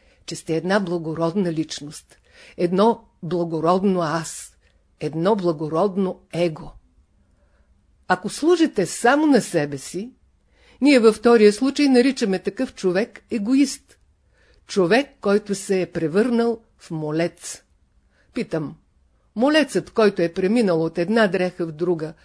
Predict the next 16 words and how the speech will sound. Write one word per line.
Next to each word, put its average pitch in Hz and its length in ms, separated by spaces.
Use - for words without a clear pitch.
придобил 302 440
ли 190 160
е 170 60
нещо? 156 500
Някаква 185 440
печалба 175 600
има 247 260
ли? 160 200
Попитайте 226 640
го, 156 260
какво 262 720
е 190 120
спечелил 202 720
от 175 180
тези 175 260
дупки. - 500